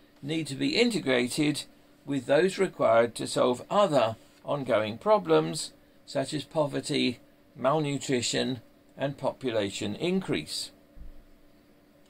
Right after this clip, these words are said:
There is also a need for collaboration between donor countries, in consultation with recipient countries, to ensure that no countries are left without assistance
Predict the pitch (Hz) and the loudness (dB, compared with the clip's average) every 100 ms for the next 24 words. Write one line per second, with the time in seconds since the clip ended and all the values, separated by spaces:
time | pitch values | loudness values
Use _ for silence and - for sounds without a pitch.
0 | _ _ _ - _ _ _ 147 185 196 | _ _ _ -20 _ _ _ 0 2 4
1 | 277 247 247 208 180 165 156 - 151 160 | 4 4 4 4 2 -2 -4 -4 0 2
2 | 170 190 185 196 196 185 131 117 123 135 | 4 4 4 2 2 0 -2 -2 -4 -4
3 | 127 110 113 110 - 147 190 180 156 151 | -2 -2 -4 -8 -6 0 2 2 0 0
4 | 110 - - - - - - _ _ _ | 0 -2 -6 -6 -8 -12 -16 _ _ _
5 | _ _ _ 127 143 156 151 160 139 113 | _ _ _ -10 -2 -2 0 -2 2 2
6 | 107 120 107 107 110 127 131 180 160 147 | 2 -4 -4 -2 0 0 2 0 2 -2
7 | 104 - 120 92 - 90 - - - _ | -2 -2 -4 -4 -6 -8 -8 -12 -16 _
8 | _ _ _ _ _ _ _ - 180 175 | _ _ _ _ _ _ _ 0 0 2
9 | - 262 202 131 180 180 - 139 175 202 | 2 6 8 8 4 2 0 4 4 4
10 | - 120 107 127 151 147 170 170 123 117 | 0 -2 -2 0 0 0 -2 0 0 -2
11 | - 160 196 240 196 143 - 120 - 123 | -6 -2 2 2 2 -2 -2 -4 -2 -2
12 | 127 - - | -2 -2 -12